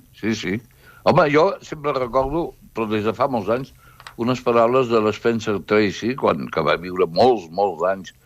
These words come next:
sense estar casat amb la Audrey Hepburn, i li deien: «Quin és el secret de, de,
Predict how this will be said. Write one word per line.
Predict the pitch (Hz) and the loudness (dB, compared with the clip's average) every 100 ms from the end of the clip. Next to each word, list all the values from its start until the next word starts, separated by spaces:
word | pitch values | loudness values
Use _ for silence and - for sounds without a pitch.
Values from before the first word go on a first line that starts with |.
| _ | _
sense | - 113 95 | -2 -2 0
estar | 98 127 160 | 0 0 0
casat | 151 117 113 95 | 2 2 2 0
amb | 95 | 0
la | 95 85 _ _ - | 0 0 _ _ 0
Audrey | 110 104 101 | 0 2 -2
Hepburn, | 98 95 85 104 156 - _ _ _ _ - | 0 0 2 0 -2 -10 _ _ _ _ 0
i | 117 | 2
li | 113 | 2
deien: | 110 120 117 110 - - _ - - _ | 4 4 2 0 -4 -16 _ -20 -20 _
«Quin | - 190 | -4 0
és | 220 185 | 2 2
el | 143 | 0
secret | 123 101 131 139 | -2 0 0 2
de, | 131 - | 0 0
de, | - 90 | -6 -2